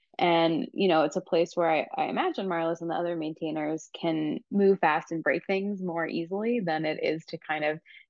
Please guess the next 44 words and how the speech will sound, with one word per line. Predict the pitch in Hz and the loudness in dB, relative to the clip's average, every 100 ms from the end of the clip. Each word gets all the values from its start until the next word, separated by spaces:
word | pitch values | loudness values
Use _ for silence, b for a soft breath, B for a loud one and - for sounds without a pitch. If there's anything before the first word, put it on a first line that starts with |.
| 160 | 0
do | 180 185 | 4 6
some | 180 170 | 6 4
of | 165 | 4
that | 156 | 4
more | 160 156 | 2 2
bleeding | 160 156 160 | 0 0 0
edge | 160 165 | -2 -2
work | 165 160 160 | 0 0 0
within, | 165 160 - 156 156 160 165 190 _ _ _ _ _ _ | -2 -2 -4 -4 -2 -4 -6 -10 _ _ _ _ _ _
I, | - - - _ - 196 - | -20 -20 -20 _ -18 -16 -10
I'm | 180 | -8
not | 226 | -8
gonna | - 233 | -8 -10
call | - 196 | -4 -4
it | 190 | 0
more | 185 180 | -2 -2
stable, | - 175 180 185 | 0 2 4 2
'cause | 185 190 196 | 2 -4 -2
I | |
<laughs> | 95 | 2
wouldn't | 214 302 359 | 4 4 4
say | - 320 | 2 4
that | 294 320 | 6 4
LiveU | 269 262 277 277 262 | 4 2 2 4 4
is | 269 | 4
stable | 269 254 214 | 2 4 2
yet. | 202 202 294 - | 0 2 2 0
It's, | 202 _ B B B B 233 | -4 _ B B B B -4
you | |
know, | 208 190 | 0 2
a | 180 | 2
lot, | 185 185 - | 2 0 -2
a | |
lot | 202 185 180 | -2 -2 -2
of | |
activities | 190 185 185 170 185 | -4 -6 -8 -4 -6
going | 185 170 165 | 0 0 2
on | 160 | 2
there, | 175 185 | 2 0
but, | 175 196 | 0 -2
like, | 180 165 | -2 0
a, | - - | -2 0
a | 180 | -4
heavier, | 160 165 160 156 160 165 170 | -2 -4 -2 -2 -2 -2 -4